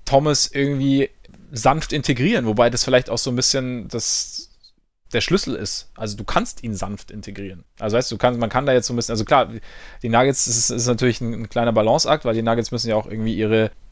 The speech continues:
ihre Position halten, beziehungsweise wollen natürlich so hoch wie möglich in die Playoffs einziehen. Momentan sind die an zwei, sind zwei Siege vor den, vor den Thunder auf drei.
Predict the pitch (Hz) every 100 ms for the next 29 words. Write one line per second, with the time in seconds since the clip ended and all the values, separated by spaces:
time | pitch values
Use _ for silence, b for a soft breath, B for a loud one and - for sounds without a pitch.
0 | - 120 113 - 113 107 139 151 135 127
1 | 151 156 120 131 120 120 110 117 117 107
2 | 113 110 117 117 107 139 151 143 135 139
3 | 131 - - - - - 131 147 143 117
4 | 113 123 120 117 107 104 - 110 131 165
5 | - - - - 110 113 - 117 117 113
6 | 117 131 139 131 - - - - - -
7 | 131 127 123 120 117 - - - - 123
8 | 120 110 101 127 143 110 - 110 123